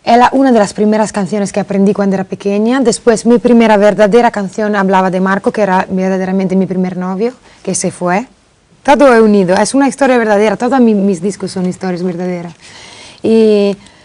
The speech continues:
mi prima-, primer manager y la persona que pienso más me ha traicionado en sentido de, eh,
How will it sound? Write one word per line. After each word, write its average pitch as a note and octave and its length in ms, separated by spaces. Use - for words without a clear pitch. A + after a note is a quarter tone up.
mi A#3 180
prima-, A#3 440
primer A3+ 360
manager A3 680
y G#3+ 300
la G#3+ 160
persona A3+ 380
que G3+ 220
pienso A#3+ 440
más G#3 500
me G#3+ 160
ha G#3 120
traicionado G#3+ 800
en G3+ 60
sentido G3 460
de, F#3+ 400
eh, F#3 640